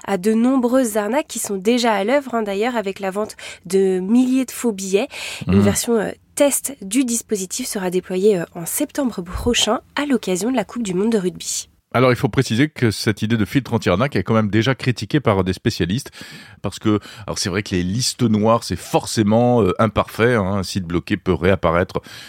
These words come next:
Speaker 2: très rapidement sous un autre nom, mais bon, c'est peut-être déjà un premier pas. En tout cas, Lisa, ce n'est pas la seule mesure du plan, hein.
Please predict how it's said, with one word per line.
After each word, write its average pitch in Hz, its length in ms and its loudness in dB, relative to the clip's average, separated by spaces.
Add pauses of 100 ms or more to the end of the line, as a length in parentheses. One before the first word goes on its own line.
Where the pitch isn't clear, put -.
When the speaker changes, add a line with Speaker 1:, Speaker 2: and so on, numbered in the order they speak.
(120)
Speaker 2:
très 107 160 -2
rapidement 98 420 2
sous 87 220 -2
un 87 120 0
autre 85 240 -2
nom, 107 120 0
mais 98 140 0
bon, 85 160 -4
c'est - 140 -10
peut-être - 420 -4 (300)
déjà 87 200 0
un 90 80 2
premier 90 360 -2
pas. - 160 -4 (280)
En 170 120 4
tout 202 160 -2
cas, 147 160 2
Lisa, 165 560 2
ce - 180 -4
n'est 127 80 2
pas 202 140 2
la 131 140 6
seule 185 240 2
mesure 120 320 2
du 104 100 2
plan, 80 320 0
hein. 147 80 -8